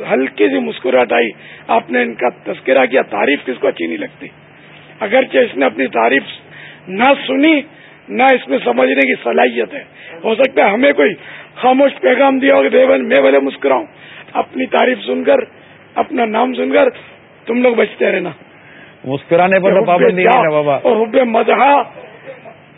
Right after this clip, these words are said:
Speaker 1: اچھی چیز نہیں ہے۔
Speaker 2: نہیں، کوئی اگر تعریف
Speaker 1: اپنی
Speaker 2: کرے
Speaker 1: تعریف
Speaker 2: تو
Speaker 1: کی خواہش
Speaker 2: اچھا،
Speaker 1: یہ
Speaker 2: خواہش۔
Speaker 1: کوئی اچھی چیز نہیں ہے۔ مدنی منع کا آج کا پیغام،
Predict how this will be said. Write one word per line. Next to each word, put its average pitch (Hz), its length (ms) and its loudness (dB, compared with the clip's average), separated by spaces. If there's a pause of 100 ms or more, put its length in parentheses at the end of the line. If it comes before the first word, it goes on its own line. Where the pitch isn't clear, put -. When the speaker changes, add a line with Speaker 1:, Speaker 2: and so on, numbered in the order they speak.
(140)
Speaker 1:
اچھی - 320 -8
چیز 220 240 -8
نہیں 214 160 -4
ہے۔ 160 160 -10 (880)
Speaker 2:
نہیں، 143 200 -4
کوئی 170 180 2
اگر 160 180 2
تعریف 143 300 2
Speaker 1:
اپنی 240 120 0
Speaker 2:
کرے 160 140 2
Speaker 1:
تعریف - 240 2
Speaker 2:
تو 170 200 2
Speaker 1:
کی - 60 0
خواہش 233 540 0 (200)
Speaker 2:
اچھا، - 300 -18
Speaker 1:
یہ 208 80 -6
Speaker 2:
خواہش۔ 240 240 2
Speaker 1:
کوئی 247 220 0 (140)
اچھی - 320 -8
چیز 247 360 -2 (500)
نہیں 214 420 -2
ہے۔ 202 440 2 (480)
مدنی 240 340 2
منع 240 380 -2
کا 240 120 0 (340)
آج 240 300 2
کا 226 140 0
پیغام، 208 560 0